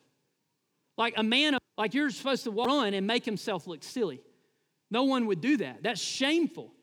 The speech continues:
Like you're supposed to walk with respect and honor. I want you to know something. In the original language, the word for run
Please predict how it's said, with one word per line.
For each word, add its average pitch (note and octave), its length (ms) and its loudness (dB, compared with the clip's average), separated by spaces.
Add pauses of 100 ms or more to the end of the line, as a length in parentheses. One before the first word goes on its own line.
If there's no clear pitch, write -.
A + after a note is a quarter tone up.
(400)
Like G#3 160 -2
you're C#4+ 180 0
supposed B3+ 340 -2
to A#3 60 -4
walk A#3 260 -2
with G#3+ 140 -6
respect A3 440 -6
and G3 140 -6
honor. G#3 320 -4 (400)
I A#3+ 40 -2
want C#4 140 0
you D#4 60 0
to D4 40 2
know D4 120 2
something. G#3+ 280 -6
In C4+ 100 2
the D4+ 100 2
original B3+ 360 0
language, A#3 380 0
the G#3+ 80 0
word B3+ 360 0
for A#3 140 0
run C4+ 520 0